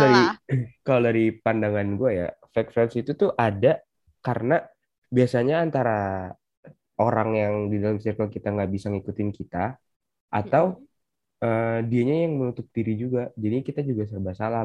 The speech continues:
Speaker 1: bener kata lu sebenarnya.
Speaker 2: Nah,
Speaker 1: Jadi
Speaker 2: iya
Speaker 1: kan,
Speaker 2: gitu.
Speaker 1: eh, j-, kita juga sebenarnya nggak bisa ngikutin kemauan satu orang, ngerti nggak sih? Kalau lu
Speaker 2: Benar,
Speaker 1: udah di
Speaker 2: benar
Speaker 1: dalam
Speaker 2: banget.
Speaker 1: circle,
Speaker 2: Dan setiap
Speaker 1: lu
Speaker 2: orang
Speaker 1: pasti
Speaker 2: tuh
Speaker 1: harus
Speaker 2: punya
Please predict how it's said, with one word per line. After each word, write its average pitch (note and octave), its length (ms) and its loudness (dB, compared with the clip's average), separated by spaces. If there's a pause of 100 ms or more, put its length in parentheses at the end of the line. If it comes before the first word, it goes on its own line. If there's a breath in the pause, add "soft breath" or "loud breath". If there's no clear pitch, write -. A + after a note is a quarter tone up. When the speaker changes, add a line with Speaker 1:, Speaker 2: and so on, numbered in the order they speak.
Speaker 1:
bener F#2+ 180 -6 (100)
kata F2+ 160 -10 (120)
lu A#2 80 -6
sebenarnya. F#2 440 -8 (800)
Speaker 2:
Nah, F#3+ 200 -10 (220)
Speaker 1:
Jadi - 20 -4
Speaker 2:
iya B3 140 0
Speaker 1:
kan, - 100 4 (280)
Speaker 2:
gitu. F#3+ 340 -12 (320)
Speaker 1:
eh, A#2+ 420 2 (460)
j-, C3 200 2
kita E3+ 120 0 (120)
juga C#3+ 220 4
sebenarnya D3+ 260 2 (100)
nggak C#3+ 120 0
bisa B2+ 160 -8
ngikutin A2 460 -8 (140)
kemauan G#2 340 -2
satu G#2 220 -8
orang, D#3 160 -2
ngerti D3 200 -4
nggak C3+ 180 -2
sih? - 80 -6 (320)
Kalau C3 260 4
lu G#3 60 4
Speaker 2:
Benar, D4 100 8
Speaker 1:
udah C#4 140 6
di - 20 2
Speaker 2:
benar A3+ 100 2
Speaker 1:
dalam G#3 160 0
Speaker 2:
banget. F#3+ 260 -4
Speaker 1:
circle, - 320 -2
Speaker 2:
Dan C4 180 8
setiap - 180 4
Speaker 1:
lu - 120 4
Speaker 2:
orang - 20 8
Speaker 1:
pasti D4 180 6
Speaker 2:
tuh C#4+ 80 4
Speaker 1:
harus - 60 6
Speaker 2:
punya C4+ 160 4